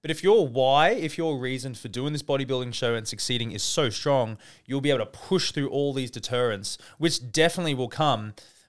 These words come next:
But if it's not strong enough, then you will cave in. You will have a snack here. You will go off plan. You will miss your cardio. And that's when your progress on a bodybuilding stage does hinder. So when your why is so strong, you'll weather any storm and you'll come out on top.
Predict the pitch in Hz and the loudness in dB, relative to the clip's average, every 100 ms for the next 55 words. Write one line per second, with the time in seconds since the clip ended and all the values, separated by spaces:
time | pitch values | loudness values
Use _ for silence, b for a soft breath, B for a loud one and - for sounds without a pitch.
0 | - 135 175 233 - 175 185 - _ - | -8 -4 -2 -2 -4 -2 -2 -4 _ -6
1 | - 165 160 147 196 - - 143 151 147 | -2 0 0 0 -2 -4 -10 -2 0 0
2 | 143 160 156 180 160 - 139 120 123 110 | 0 -2 2 0 0 0 0 2 0 0
3 | 110 123 143 147 123 139 110 - 131 113 | -4 -2 0 0 0 0 0 -6 -6 -8
4 | - - 113 107 110 131 143 131 120 117 | -10 -10 -8 -8 -6 -4 -2 0 0 0
5 | - - 117 110 113 117 123 139 123 120 | -4 -4 0 0 -2 -4 -4 -4 -4 -8
6 | - 107 123 117 117 104 101 B B B | -8 -8 -4 -2 -2 -4 -6 B B B
7 | - 143 160 180 - 156 156 143 127 - | -4 2 4 2 2 2 2 2 -2 -2
8 | 135 123 123 117 120 110 110 110 107 104 | 0 0 0 -2 -4 -4 -4 -2 -4 -6
9 | 98 113 107 101 - 127 117 92 110 120 | -6 -4 -2 -4 -4 0 0 -2 -6 -4
10 | 107 98 B B B _ 127 185 262 175 | -2 -2 B B B _ -4 -2 0 4
11 | 165 160 139 - 156 - - 135 123 107 | 6 6 4 2 0 0 0 0 0 -4
12 | b b b _ 160 160 156 143 127 131 | b b b _ -2 2 2 4 0 0
13 | 127 123 101 95 98 113 113 110 - 110 | -2 -4 -4 -6 -10 -8 -6 -6 -4 -2
14 | 107 101 101 107 110 101 101 90 | 0 -2 -4 -8 -8 -6 -8 -8